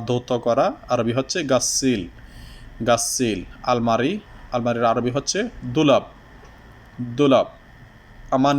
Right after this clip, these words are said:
নিজের নাফসিয়ানা, অন্তর, গালবি, পর্দা, সিতারা। আয়না, আয়নার আরবি হচ্ছে মিরা, মিরা অথবা মিরায়া অর্থাৎ আয়না। চিরুনি, মুস্ত, মুস্ত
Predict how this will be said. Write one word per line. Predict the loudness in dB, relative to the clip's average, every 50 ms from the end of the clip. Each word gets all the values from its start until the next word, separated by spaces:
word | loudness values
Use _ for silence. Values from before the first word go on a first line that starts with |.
| 2
নিজের | 2 2 2 2 0 0 0 -2 -2 -2
নাফসিয়ানা, | -2 0 0 -2 -2 0 -2 -2 -2 -2 -6 -8 -6 -4 -4
অন্তর, | -4 -4 0 0 2 2 2 0 -4 -14 -18 -12 -2 2
গালবি, | 2 2 2 2 -2 -4 -4 -4 -2
পর্দা, | -2 -2 -2 2 2 2 2 2 0 -4 -6 -2 -2 0 0 0
সিতারা। | -4 -4 -4 0 2 4 4 4 2 -2 -6 -12 -20 -18 -18 -18 -18 -20 -20 -20 -20 -20 -20 -20 -20 -20 -20 -20 -20 -20 -20 -20 -20 -20 -20 -20 -20 -20 -20 -20 -20 -20 -20 -20 -20 -20 -20 -20 -20 -20 -20 -14 -2 2 2 2
আয়না, | 4 2 0 -2 -2 -4 -8 -12 -10 -2 2
আয়নার | 2 4 4 4 6 6 4
আরবি | 4 4 2 0
হচ্ছে | 0 -2 -4 -6 -6 -6 -6 -8 -16 -10 -4 0
মিরা, | 2 2 4 4 4 4 2 0 -4 -12 -14 -14 -14 -8 -2 0 2
মিরা | 4 6 4 4 2 2 -2
অথবা | -2 0 2 2 2 4 2
মিরায়া | 2 4 4 6 4 4 2 0 -4 -10 -14 -20 -20 -20 -20 -20 -20 -20 -20 -16 -16
অর্থাৎ | -12 -4 2 2 2 2 2 -2 -16 -8 -2 0
আয়না। | 2 2 2 0 -4 -6 -10 -16 -20 -20 -20 -20 -20 -20 -20 -20 -20 -20 -20 -20 -16 -6 -4
চিরুনি, | 0 2 4 4 4 2 0 -2 -6 -10 -14 -16 -14 -14 -12 -6 -2 0
মুস্ত, | 0 0 0 -2 -6 -8 -14 -20 -20 -20 -20 -20 -20 -20 -20 -20 -20 -18 -10 -4 -2
মুস্ত | 0 0 -2 -4 -8